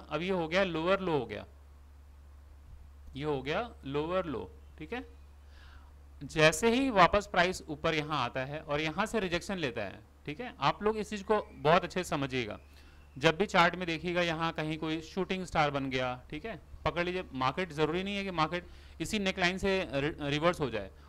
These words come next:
हो सकता है थोड़ा ऊपर मार्केट जाए, but यहाँ कहीं से रिजेक्शन, सेलिंग आई जोर से और मार्केट क्लोज दिया, इस नेकलाइन के नीचे क्लोज दिया, तो ऊपर एक लंबी पूंछ बन जाएगी। तो इस पूंछ को क्या कहते हैं हम लोग? विक कहते हैं, ठीक है,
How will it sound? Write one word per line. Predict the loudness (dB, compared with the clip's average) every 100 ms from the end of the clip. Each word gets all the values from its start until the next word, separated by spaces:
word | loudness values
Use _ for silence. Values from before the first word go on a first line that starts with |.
| -2
हो | 0
सकता | 0 0 0
है | 4
थोड़ा | 4
ऊपर | 4 4
मार्केट | 6 4 4 2
जाए, | 2
but | 4 2
यहाँ | 0 0
कहीं | 0 0
से | 2
रिजेक्शन, | 2 0 -6 -4
सेलिंग | 0 0 2
आई | 0
जोर | 2 -2
से | -2 -4 -6 -20 -20 -20 -2
और | 4 4 2 -4
मार्केट | 2 4 2 0
क्लोज | 0 0
दिया, | 2 2
इस | 2
नेकलाइन | -6 -2 -4 -2
के |
नीचे | -4 -4 -6
क्लोज | -6 -6
दिया, | -8 -12 -14 -20 -18
तो | -4
ऊपर | -2 4 4
एक | 4
लंबी | 2 0 -4
पूंछ | -4 -4
बन | -2 0
जाएगी। | 0 0 -8 -12 -12
तो |
इस | -10
पूंछ | -6 -4 -4
को | 0
क्या | 2 2
कहते | 0 -2
हैं |
हम | -4
लोग? | -6 -8 -12 -20 -20 -20 -18
विक | -6 -6 -4
कहते | -2 -2 -2
हैं, | -4 -6 -14 -20 -20 -20 -20 -20 -20 -20 -20 -20 -20 -20 -20 -12
ठीक | -8
है, | -6